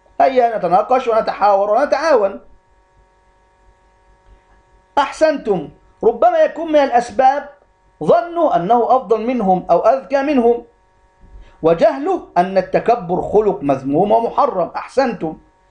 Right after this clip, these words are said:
هذه فعلًا أسباب تؤدي إلى التكبر. إنسان يظن، يظن أنه أفضل من الناس أو أذكى منهم. ما الذي أعطاك العقل؟ الله عز وجل قادر أن يسلب منك هذا العقل. لذلك لا تفتخر على أحد بنعمة أعطاك الله عز وجل إياها.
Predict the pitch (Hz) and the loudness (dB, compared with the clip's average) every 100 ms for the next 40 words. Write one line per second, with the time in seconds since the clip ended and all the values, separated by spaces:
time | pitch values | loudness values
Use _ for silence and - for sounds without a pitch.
0 | _ _ _ _ - 196 269 254 233 220 | _ _ _ _ 0 2 2 -4 -2 -2
1 | 247 214 180 - 180 247 - 180 185 226 | -2 -2 -2 0 0 0 0 -2 0 -2
2 | 247 262 285 269 190 185 175 175 247 226 | -2 0 0 0 -6 -8 -8 -2 0 2
3 | 196 285 269 240 196 190 311 285 240 214 | 2 0 -2 -4 -2 0 -2 0 0 0
4 | 254 277 254 320 - 214 226 220 214 226 | 2 2 2 0 0 -2 -2 0 -2 2
5 | 202 - 170 - 262 185 233 254 185 160 | 0 2 2 2 0 -2 -2 0 0 -2
6 | - _ 175 247 247 - 247 233 208 269 | -8 _ 0 0 0 0 2 0 0 0
7 | 247 233 254 190 175 175 220 175 185 170 | 2 2 0 -2 -4 0 0 0 -4 0
8 | 185 208 180 - 262 254 214 214 294 294 | 0 0 -2 2 2 2 -2 0 0 0
9 | 240 226 226 190 190 185 151 165 - - | -4 -4 -4 0 2 2 0 -2 -2 -18
10 | _ _ _ 139 139 233 240 - - 240 | _ _ _ -4 2 2 2 -10 -2 0
11 | 294 269 - 294 285 339 285 269 240 180 | 2 -2 0 0 2 0 2 0 -2 -2
12 | 269 302 302 302 220 202 196 254 247 214 | -4 -2 -2 -2 -2 -2 2 0 2 -2
13 | 202 220 190 160 143 143 160 190 240 254 | 2 2 2 -4 -4 -2 0 2 0 2
14 | 285 269 233 | 0 0 -6